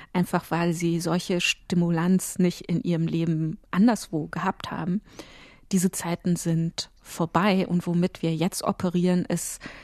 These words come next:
immer eine gewisse Doppelbödigkeit, die aus der Offenlegung der Spielverabredung resultiert. Also die Leute gehen ins Theater und die wissen, der Typ auf der Bühne ist nicht Hamlet, sondern ich habe mir ein Ticket gekauft,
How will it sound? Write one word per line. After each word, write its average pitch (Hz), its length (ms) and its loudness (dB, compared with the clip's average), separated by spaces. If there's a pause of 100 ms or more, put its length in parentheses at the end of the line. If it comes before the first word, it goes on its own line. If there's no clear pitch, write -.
(200)
immer 190 200 8
eine 196 120 6
gewisse 185 360 2
Doppelbödigkeit, 185 920 2
die - 120 -2
aus 170 140 -4
der - 180 -6
Offenlegung 170 520 0
der 156 120 -2
Spielverabredung 156 1000 0 (480)
resultiert. 165 760 4
Also 160 160 -2
die 165 100 -2
Leute 160 360 0
gehen 185 220 2
ins - 180 -2
Theater 175 460 0
und 165 120 -2
die 156 140 0
wissen, 185 400 4 (380)
der 160 120 0
Typ - 260 6
auf - 180 0
der 175 120 0
Bühne 185 360 4
ist - 400 6
nicht 180 200 2
Hamlet, 175 400 4
sondern 180 300 2
ich - 140 -6
habe - 120 -8
mir 170 100 0
ein - 80 -6
Ticket - 360 0
gekauft, 185 560 -2